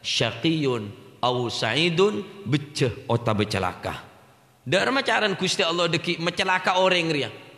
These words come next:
Dak remacaran Gusti Allah me-, meselamat orang ria. Beda cara Nabi tibi. Walaupun dari ada bagus, tapi orang lebih beda catatan cuba,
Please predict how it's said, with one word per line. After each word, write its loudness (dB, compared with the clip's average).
Dak 4
remacaran 2
Gusti 0
Allah 2
me-, 0
meselamat 0
orang 2
ria. -2
Beda 2
cara 0
Nabi -2
tibi. -4
Walaupun 2
dari 4
ada 2
bagus, 2
tapi 4
orang 6
lebih 6
beda 2
catatan 2
cuba, 0